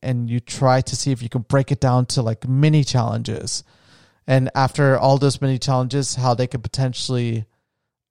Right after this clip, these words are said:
um, um,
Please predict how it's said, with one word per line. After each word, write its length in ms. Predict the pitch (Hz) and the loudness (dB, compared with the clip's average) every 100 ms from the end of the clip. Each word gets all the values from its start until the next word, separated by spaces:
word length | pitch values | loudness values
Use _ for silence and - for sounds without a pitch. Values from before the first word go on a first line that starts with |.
| - | -2
um, 680 | 131 123 113 104 101 117 127 _ _ _ _ _ _ _ _ _ _ _ _ _ _ _ _ _ _ _ _ _ _ _ _ _ _ _ _ _ 139 | 2 4 2 0 -4 -10 -18 _ _ _ _ _ _ _ _ _ _ _ _ _ _ _ _ _ _ _ _ _ _ _ _ _ _ _ _ _ -2
um, 520 | 123 113 104 98 | 0 2 -2 -6